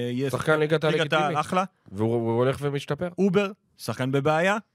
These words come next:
Speaker 1: אנחנו לא יודעים לאן הוא הולך.
Speaker 2: דניאל
Speaker 1: כל-
Speaker 2: קופרברג שאמור לעשות
Speaker 1: קופרברג
Speaker 2: קפיצה.
Speaker 1: חוזר לליגת העל.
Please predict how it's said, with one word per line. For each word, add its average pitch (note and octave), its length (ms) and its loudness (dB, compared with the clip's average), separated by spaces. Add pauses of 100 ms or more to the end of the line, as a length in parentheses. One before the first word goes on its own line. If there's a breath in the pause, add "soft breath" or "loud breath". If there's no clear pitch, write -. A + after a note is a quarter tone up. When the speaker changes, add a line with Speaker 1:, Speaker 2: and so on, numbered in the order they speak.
Speaker 1:
אנחנו A2+ 260 -4
לא C3+ 60 2
יודעים E3 440 0
לאן E3 300 0
הוא F3+ 80 0
הולך. F#3 360 0
Speaker 2:
דניאל B2+ 380 2
Speaker 1:
כל- C#3+ 100 0
Speaker 2:
קופרברג C#3 480 0
שאמור A#2+ 640 0
לעשות D#3 180 4
Speaker 1:
קופרברג F#3+ 240 0
Speaker 2:
קפיצה. - 140 -2
Speaker 1:
חוזר F3+ 440 2 (140)
לליגת D#3+ 480 -2
העל. E3+ 340 2